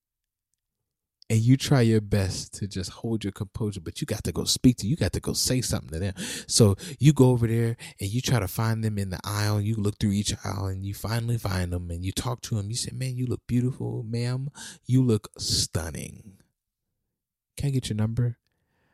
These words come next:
"No, I'm good." But, but you and yourself, you look stunning too. But then they don't like that.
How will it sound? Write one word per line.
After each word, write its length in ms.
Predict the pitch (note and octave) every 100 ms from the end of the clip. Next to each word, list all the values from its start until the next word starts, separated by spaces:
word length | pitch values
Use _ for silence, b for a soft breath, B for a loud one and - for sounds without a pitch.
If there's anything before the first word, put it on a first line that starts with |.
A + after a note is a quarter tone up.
| _ _ _ -
"No, 560 | B2+ C3+ C#3+ C#3+ C#3+ C#3+
I'm 180 | A#2+ A#2+
good." 320 | G#2 F#2 F#2 G2 _ _ _ _ _ _ _ _ _ _ _ _ _ _ _ _ _ _ _ _ _ _ _ _ _ _ _ _
But, 160 | - F#2+ -
but 320 | A#1 G2 G2 - _ _ _ B B B
you 220 | G#2 D3
and 120 | G3+ C3
yourself, 400 | A2+ - A3+ D3
you 100 | E3
look 180 | C#3+
stunning 400 | - - A#2 B2
too. 400 | B2 A3 D#3 E2+ - _ _ _ _ -
But 160 | G#2+ G2
then 140 | G#2
they 100 | G#2+
don't 200 | G#2+ G2+
like 240 | F#2+ G2 -
that. 280 | - -